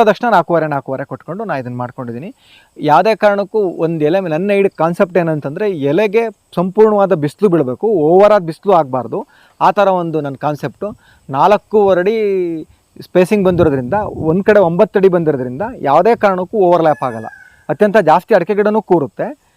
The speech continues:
ಮತ್ತೆ ಇಳುವರಿನೂ ಜಾಸ್ತಿ ಆಗುತ್ತೆ ಈ ಮೆಥಡ್ ಅಳವಡಿಸ್ಕೊಳ್ಳೋದ್ರಿಂದ. ಒಟ್ಟಾರೆ ನನ್ನ ತೋಟಕ್ಕೆ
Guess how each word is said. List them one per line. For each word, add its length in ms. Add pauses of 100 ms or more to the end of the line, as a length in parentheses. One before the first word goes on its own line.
(220)
ಮತ್ತೆ 560
ಇಳುವರಿನೂ 480
ಜಾಸ್ತಿ 360
ಆಗುತ್ತೆ 300
ಈ 100
ಮೆಥಡ್ 340
ಅಳವಡಿಸ್ಕೊಳ್ಳೋದ್ರಿಂದ. 760
ಒಟ್ಟಾರೆ 640
ನನ್ನ 140
ತೋಟಕ್ಕೆ 680